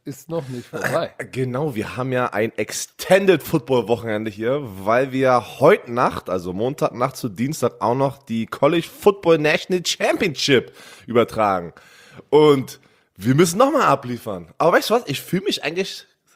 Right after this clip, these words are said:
Speaker 2: gut.
Speaker 1: Ja,
Speaker 2: Da
Speaker 1: warte
Speaker 2: würde ich
Speaker 1: mal ab,
Speaker 2: ausschlafen.
Speaker 1: bis, warte mal ab, bis heute Abend kommt.
Speaker 2: <laughs> Ich werd vorschlafen. Ich muss vorschlafen.
Speaker 1: Oh, ich
Speaker 2: Aber
Speaker 1: auch.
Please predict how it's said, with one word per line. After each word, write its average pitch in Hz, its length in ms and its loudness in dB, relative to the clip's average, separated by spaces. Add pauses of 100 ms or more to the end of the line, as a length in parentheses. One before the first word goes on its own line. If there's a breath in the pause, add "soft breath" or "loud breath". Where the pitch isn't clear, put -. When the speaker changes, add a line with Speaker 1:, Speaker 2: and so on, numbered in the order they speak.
(240)
Speaker 2:
gut. - 260 -2 (460)
Speaker 1:
Ja, 101 100 -12
Speaker 2:
Da 113 60 -10
Speaker 1:
warte 113 140 2
Speaker 2:
würde 120 80 4
ich 113 60 2
Speaker 1:
mal 101 40 2
ab, 110 60 4
Speaker 2:
ausschlafen. 165 320 2
Speaker 1:
bis, 127 100 -6
warte 151 160 0
mal 202 140 2
ab, 175 100 0
bis 139 180 -2
heute 160 240 4
Abend 156 240 0
kommt. 131 220 -4 (220)
Speaker 2:
<laughs> - 160 -18
Ich 98 160 -8
werd 120 200 6
vorschlafen. 110 600 2
Ich 95 140 -6
muss 151 180 0
vorschlafen. 131 920 2
Speaker 1:
Oh, 117 460 -4
ich 92 60 -4
Speaker 2:
Aber 107 580 6
Speaker 1:
auch. - 80 -14